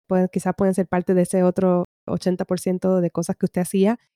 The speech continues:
que no le producía nada, pero ¿cuáles son su lista de categoría de que no va a hacer para entonces establecer unos límites en su negocio? Y de esa manera usted puede estar claro, crear unas políticas de que si alguien le llama para hacer una cosa y es dentro de su lista de no,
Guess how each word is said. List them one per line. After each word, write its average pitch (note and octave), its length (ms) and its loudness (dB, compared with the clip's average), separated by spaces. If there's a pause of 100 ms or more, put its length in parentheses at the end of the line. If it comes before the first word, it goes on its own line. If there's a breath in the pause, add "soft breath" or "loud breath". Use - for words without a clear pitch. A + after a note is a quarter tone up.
(100)
que F#3 140 0
no E3+ 100 2
le F3 100 2
producía G#3+ 460 4
nada, F#3+ 320 0
pero F#3+ 240 0
¿cuáles A3+ 300 2
son C4 180 0
su - 100 -2
lista A#3+ 320 0
de F#3 220 0 (340)
categoría F#3 460 2
de F#3 120 0
que F3 140 -2
no E3 200 0
va F3+ 60 -2
a - 20 -2
hacer F#3+ 260 -2
para F#3 160 -2
entonces E3+ 240 -2
establecer F#3 580 -2
unos F#3+ 380 0 (320)
límites A3 480 2
en F#3+ 120 0
su F#3 120 -4
negocio? G#3 400 2
Y F3+ 40 2
de - 20 0
esa F#3 140 -4
manera F#3+ 220 2
usted F#3+ 220 -4
puede F#3 160 0
estar F3+ 220 -8
claro, G#3 260 2
crear F3 260 0
unas F#3+ 280 0
políticas F#3 760 -2
de F3 120 -4
que F#3 120 -6
si F#3 140 -4
alguien F3 260 2
le G3 100 4
llama F#3+ 240 -4
para - 180 -4
hacer F#3 180 0
una F#3+ 160 2
cosa F#3+ 320 0
y E3+ 60 2
es E3 100 -2
dentro F#3+ 440 0
de F#3 100 2
su F#3 120 -2
lista F#3 320 0
de F#3 100 2
no, A3+ 180 0